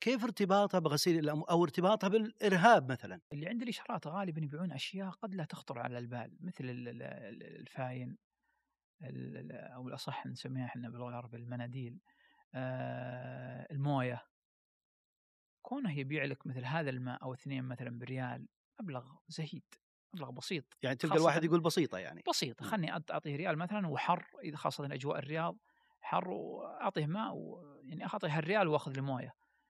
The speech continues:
Speaker 2: لكن أنت هالريال هذا، قد تكون أنت بهذا الريال، والريال من عندي ومن عندك، مليون شخص تسبب الآن بدعم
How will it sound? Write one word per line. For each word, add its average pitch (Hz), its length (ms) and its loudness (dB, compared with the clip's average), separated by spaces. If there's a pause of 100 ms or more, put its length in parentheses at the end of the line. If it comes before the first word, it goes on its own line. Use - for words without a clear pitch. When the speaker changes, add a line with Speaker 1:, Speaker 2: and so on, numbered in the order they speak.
(400)
Speaker 2:
لكن 170 240 -6
أنت 247 160 0 (220)
هالريال 180 420 4
هذا، 139 420 2 (360)
قد 233 100 -4
تكون 226 380 -2
أنت 196 220 -4
بهذا 156 300 2
الريال، 135 420 -2 (720)
والريال 147 360 2
من 135 100 0
عندي 131 320 -2
ومن 131 160 -2
عندك، 135 440 -6
مليون 175 400 0
شخص - 600 -8 (1000)
تسبب 170 320 -4
الآن 175 300 -2
بدعم 135 540 0